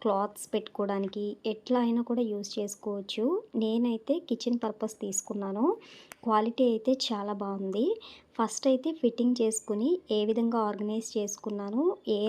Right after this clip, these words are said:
ర్యాక్‌లో ఏం పెట్టుకున్నాను అనేది చూపిస్తాను. మూవ్ చేయడం కూడా చాలా ఈజీగా ఉంటుందండి, వెయిట్‌లెస్.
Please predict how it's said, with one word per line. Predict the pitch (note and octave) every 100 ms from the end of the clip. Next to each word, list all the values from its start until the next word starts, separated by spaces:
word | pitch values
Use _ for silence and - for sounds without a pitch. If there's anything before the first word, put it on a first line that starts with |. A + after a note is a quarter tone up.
| A#3
ర్యాక్‌లో | A3 A3+ C4 A#3 G3+
ఏం | G#3+
పెట్టుకున్నాను | G#3 - G#3 G3+ G3+ G#3
అనేది | G3 G3 C4+ -
చూపిస్తాను. | G3+ G3+ G3+ - F#3+ G#3 F4+ A4 - - - -
మూవ్ | B3 C#4 C#4
చేయడం | C#4+ B3+ A#3
కూడా | G#3+ C#4 -
చాలా | A3 G#3 G#3+ G3
ఈజీగా | G#3 G#3+ G#3+
ఉంటుందండి, | G3+ G3 G3 G3 A#3+ E4 A3
వెయిట్‌లెస్. | G3 G3 G#3+ G#3